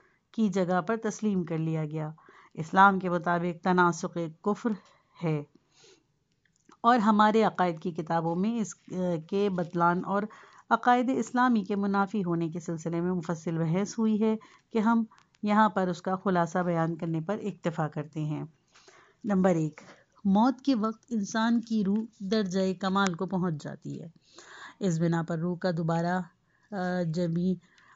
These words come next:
अ, जेनीन, जीन में हलूल करना, जो रूह बदन के दरमियान कानून, अ,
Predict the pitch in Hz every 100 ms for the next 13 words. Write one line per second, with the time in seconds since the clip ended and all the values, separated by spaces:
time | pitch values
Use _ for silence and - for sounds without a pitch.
0 | - 202 190 185 185 180 180 - _ 214
1 | 180 180 _ _ _ _ _ 190 165 196
2 | 196 196 214 220 214 185 180 165 165 214
3 | 240 214 208 214 180 185 208 202 190 170
4 | 170 185 - _ _ 185 220 247 262 254
5 | 226 240 233 214 196 190 190 185 190 196
6 | 185 180 180 180 196 220 - 185